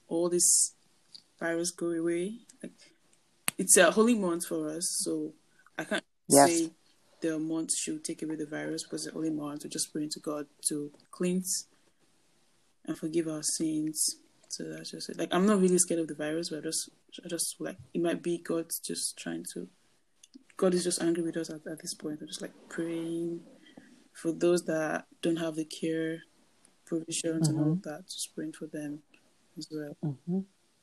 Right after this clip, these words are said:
Speaker 1: Yeah, that's most important.
Speaker 2: Will you be fasting
Speaker 1: Yes, I will.
Speaker 2: for Ramadan?
Speaker 1: Yeah,
Speaker 2: Mm-hmm.
Speaker 1: definitely.
Speaker 2: Interesting. So you will, you ate before. So tell me a little bit about that
Speaker 1: Yeah.
Speaker 2: process.
Speaker 1: Mm-hmm. We're gonna, we have to, like,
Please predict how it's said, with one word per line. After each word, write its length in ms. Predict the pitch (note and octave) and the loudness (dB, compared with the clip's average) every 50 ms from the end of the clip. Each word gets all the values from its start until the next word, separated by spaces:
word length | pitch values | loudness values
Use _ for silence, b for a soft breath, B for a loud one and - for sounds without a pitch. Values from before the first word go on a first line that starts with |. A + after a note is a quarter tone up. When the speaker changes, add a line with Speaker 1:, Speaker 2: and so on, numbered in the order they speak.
| _ _ _ _ - | _ _ _ _ -20
Speaker 1:
Yeah, 100 | - - - - - - | -20 -18 -16 -16 -16 -16
that's 120 | E3+ - _ - | -16 -16 _ -16
most 200 | D#3+ - - - | -16 -16 -14 -16
important. 300 | - - - - - - - - _ _ _ _ _ _ | -16 -14 -14 -14 -16 -16 -18 -20 _ _ _ _ _ _
Speaker 2:
Will 180 | - D#3+ E3+ F3+ | 8 10 10 12
you 120 | F3 F#3 | 12 10
be 160 | F#3+ - F#3 F3 | 10 10 8 8
fasting 560 | - - C#3+ C#3+ D3 D3+ - - F#3+ F#3+ G3+ | 10 10 12 12 12 10 6 2 2 4 6
Speaker 1:
Yes, 340 | G3 F3+ D#3 - - - - - | 6 4 4 2 -4 -6 -6 -6
I 60 | E3+ D#3+ E3 | -8 -6 -6
will. 100 | E3 D#3+ _ _ _ _ - | -6 -8 _ _ _ _ -14
Speaker 2:
for 280 | - - F#3 F3+ F3+ F3 | -4 4 8 10 10 10
Ramadan? 460 | E3+ E3+ F3 F3 F3+ F3+ F#3 G3 G3+ - - | 8 6 4 4 4 2 2 0 0 -4 -6
Speaker 1:
Yeah, 60 | - | -6
Speaker 2:
Mm-hmm. 80 | - - C#3 C3 C#3 | -4 -2 -2 -2 -2
Speaker 1:
definitely. 260 | C#3+ F3 G#3+ - - - _ _ _ _ _ _ _ _ _ _ _ _ _ _ _ _ _ _ _ _ _ _ _ _ _ _ - - | -4 -6 -6 -8 -10 -20 _ _ _ _ _ _ _ _ _ _ _ _ _ _ _ _ _ _ _ _ _ _ _ _ _ _ -14 -8
Speaker 2:
Interesting. 480 | - D#3 D3+ E3 D#3 - - C3 B2+ C3 | -6 -4 -4 -4 -6 -6 -6 -8 -8 -8
So 280 | - - - D3 D3 D3 | -4 2 4 6 8 8
you 200 | C#3 D3 D3+ D3 | 8 8 8 8
will, 400 | C#3+ D3 D3 D3 D3 - - - _ _ | 8 6 4 4 2 0 -4 -14 _ _
you 180 | - D3+ D3+ C#3 | 6 8 8 10
ate 220 | B2+ C#3 C#3 C#3 | 10 6 4 4
before. 480 | - C#3+ - - C#3+ C#3+ C#3+ C#3 C#3+ - - _ | 2 0 0 2 4 4 4 4 2 0 -8 _
So 220 | - - - - - - - | 0 4 4 4 4 4 4
tell 140 | - F#3 F#3 | 6 8 8
me 100 | F3+ F3 | 8 8
a 60 | D#3+ | 6
little 200 | D3+ D3+ D3 C#3+ | 6 6 4 6
bit 120 | C#3+ C3+ | 4 4
about 300 | C3 - C3 B2+ C3 - | 4 6 6 4 6 6
that 220 | - B2+ C#3 F3+ F3 | 6 6 6 6 4
Speaker 1:
Yeah. 40 | - _ - - _ - | 2 _ -18 -16 _ 4
Speaker 2:
process. 460 | - D3 C3+ - - - - F#3+ F#3+ | 10 10 10 10 10 6 4 4 4
Speaker 1:
Mm-hmm. 580 | F#3+ F#3 F3+ F3 F3 F3+ - - - - - E3+ | 4 4 2 0 -2 -4 -8 -12 -12 -8 -4 0
We're 80 | E3+ E3+ | 0 2
gonna, 240 | E3 F#3 F#3 G3 - | 2 2 2 2 0
we 120 | - F3 | 2 2
have 200 | F3+ F3+ F3+ F#3 | 2 0 0 -2
to, 120 | F#3 - G3+ | -4 -2 -2
like, 380 | F#3+ F3+ E3+ E3 E3 - - | 0 0 -2 -2 -4 -6 -12